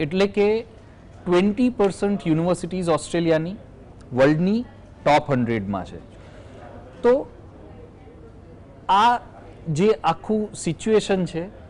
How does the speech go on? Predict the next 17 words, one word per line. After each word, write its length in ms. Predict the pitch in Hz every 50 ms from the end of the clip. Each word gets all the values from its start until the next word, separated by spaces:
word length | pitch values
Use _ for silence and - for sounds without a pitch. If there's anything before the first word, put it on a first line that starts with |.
| - -
એ 180 | 175 180 196 196 190
એની 200 | 180 180 202 208
education 640 | - 156 143 135 170 165 185 175 170 - 190 185
quality 540 | 170 - - 135 127 135 151 175 180 226 220 - - - - - - - - - - - - - - -
અને 200 | 135 151 185 196 - -
એકેડેમિક 500 | 120 - 165 156 156 160 175 190 - -
સ્ટાન્ડર્ડ 680 | - - - - 127 120 123 135 143 175 196 190 147
રિપ્રેઝન્ટ 580 | 113 117 120 113 - 123 117 104 110 107 104 -
કરે 260 | - 104 95 92 87
છે. 160 | - - - - - - - - - - - - - - - - - - - - - - - - - - - - - - - - - - - - - - - - - - - - - - - - - - - - - - - -
બીજી 220 | 165 190 190 214 262
વસ્તુ 300 | 262 262 240 - - 254
આપણે 260 | 240 233 - 247 247
જોઈએ 360 | 196 220 226 220 226 240 247 247 - - - - - - - - - - - - - - - - - - - - - - - - - - - - -
તો 340 | - - - - 427 - - - - - - - - - - - - - - - - - -
ઇન્ડસ્ટ્રીઝ. 760 | 175 180 190 202 190 196 - - - 135 101 - - - - - - - - - - - - - - - - - - - - - - - - - - - -
તો 140 | 196 202